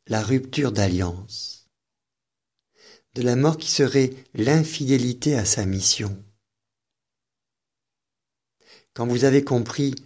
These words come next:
pourquoi vous êtes sur cette terre, alors vous marchez parfois sur un chemin avec un grand cri et des larmes pour rester sur ce chemin,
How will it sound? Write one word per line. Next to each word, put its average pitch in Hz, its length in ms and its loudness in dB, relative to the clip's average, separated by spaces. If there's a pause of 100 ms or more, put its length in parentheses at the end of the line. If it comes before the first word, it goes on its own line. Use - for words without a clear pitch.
(180)
pourquoi 151 420 -2
vous 117 200 0
êtes 107 160 0
sur 107 160 -4
cette 107 380 -4
terre, 104 480 -6 (2250)
alors 123 560 -2 (3500)
vous 107 100 -6
marchez 120 340 2
parfois 127 400 0
sur 123 240 -2
un 104 80 2
chemin 123 400 2
avec 104 260 0
un 117 100 -2
grand 107 220 -2
cri 120 240 -2
et 98 60 2
des 104 120 4
larmes 110 320 0 (400)
pour 117 200 -4
rester 127 540 0
sur - 240 -4
ce - 120 -6
chemin, 110 380 0